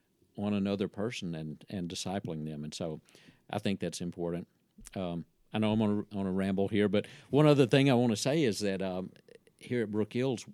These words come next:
we would love our groups to teach the three circles because many of our ministries here, not just small groups, use that. And,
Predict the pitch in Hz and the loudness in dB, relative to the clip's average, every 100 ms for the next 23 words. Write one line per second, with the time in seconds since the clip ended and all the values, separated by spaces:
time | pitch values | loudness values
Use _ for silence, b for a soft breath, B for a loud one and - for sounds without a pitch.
0 | _ - 104 120 113 101 101 101 98 92 | _ -8 -2 0 0 0 0 0 -2 0
1 | 104 104 - - b b b b 104 - | 0 0 -4 -16 b b b b -6 -2
2 | 110 - 107 95 101 98 104 110 107 95 | -4 -4 -8 -6 -4 -4 -4 -6 -8 -12
3 | - - - 95 90 95 113 110 104 95 | -8 -8 -4 -4 -2 0 2 2 0 -2
4 | 95 117 113 92 90 95 85 95 101 95 | -2 -4 -6 -8 -10 -8 -6 -6 -6 -8
5 | - 90 98 90 85 85 - b b b | -6 -6 -4 -4 -6 -6 -14 b b b
6 | b b _ 110 104 113 - 104 95 90 | b b _ -4 0 0 0 -2 -2 -4
7 | _ - 113 101 95 | _ -10 -4 -4 -4